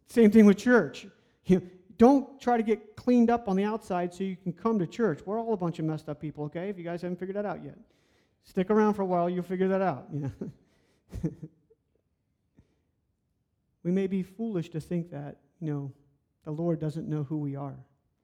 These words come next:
He knows. The Lord knew you before he formed you in the womb. He knows who you are.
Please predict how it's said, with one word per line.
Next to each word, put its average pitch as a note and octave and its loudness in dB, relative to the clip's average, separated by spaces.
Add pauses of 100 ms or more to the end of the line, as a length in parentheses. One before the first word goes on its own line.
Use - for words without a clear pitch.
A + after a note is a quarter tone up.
(160)
He A3+ 4
knows. C3+ -4 (1120)
The D#3+ -10
Lord F#3 0 (580)
knew E3+ 4
you C#3 -4 (600)
before F3+ -6
he E3 -6
formed F3+ -4
you C#3 -6 (380)
in C#3+ 0
the C#3 -2
womb. C3 0 (580)
He F#3 -2
knows F3+ -2
who E3+ -10
you D3+ -6
are. C#3 -12